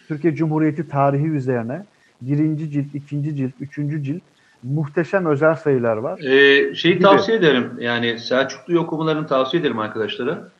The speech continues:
Speaker 2: Ee, Osmanlı'yı anlamak istiyorsanız Selçuklu'yu okumanız lazım. Çünkü,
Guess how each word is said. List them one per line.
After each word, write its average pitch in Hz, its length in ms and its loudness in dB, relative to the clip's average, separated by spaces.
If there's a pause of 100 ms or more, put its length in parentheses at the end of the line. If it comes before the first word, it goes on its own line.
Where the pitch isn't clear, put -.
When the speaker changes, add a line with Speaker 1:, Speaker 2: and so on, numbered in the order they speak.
(420)
Speaker 2:
Ee, 104 260 -2 (120)
Osmanlı'yı 175 580 0
anlamak 170 340 2
istiyorsanız 180 520 -2
Selçuklu'yu 151 640 0
okumanız 139 440 -4
lazım. 120 340 0
Çünkü, 139 460 -4